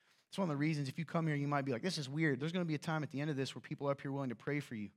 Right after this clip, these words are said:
Now, I tried to put them in the back one time 'cause I thought you might be embarrassed. You know what's crazy? Nobody went when it was in the back. I'm serious. But you put them in the front. Why? This is the opportunity.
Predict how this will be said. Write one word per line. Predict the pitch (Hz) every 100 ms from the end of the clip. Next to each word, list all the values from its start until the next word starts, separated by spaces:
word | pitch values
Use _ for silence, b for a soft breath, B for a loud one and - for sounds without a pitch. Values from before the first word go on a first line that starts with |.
| _ _ -
Now, | 143
I |
tried | 147 - 180
to |
put | 170 180
them | 156
in | 131
the |
back | 107 131 147 -
one | 156
time | 170 160
'cause | 139
I | 127
thought | 143 131
you | 143
might | 135
be | 135
embarrassed. | 117 131 147 -
You |
know | 170
what's | 160
crazy? | - 160 165 156
Nobody | 147 151 151 135
went | 131 135
when | 117
it |
was | 117
in | 123
the |
back. | 110 117 110 - _ _ _ _ _ _ _ -
I'm | 151
serious. | - 190 147 101 - _ _ _ _ _ _ _ _ _ _ _ _ _ _ _ _ _ -
But | 143 -
you |
put | 143 196
them |
in | 170
the |
front. | 139 196 139
Why? | 180 165
This | 123 175
is | 196
the | 160
opportunity. | 165 180 151 - 190 180 120 101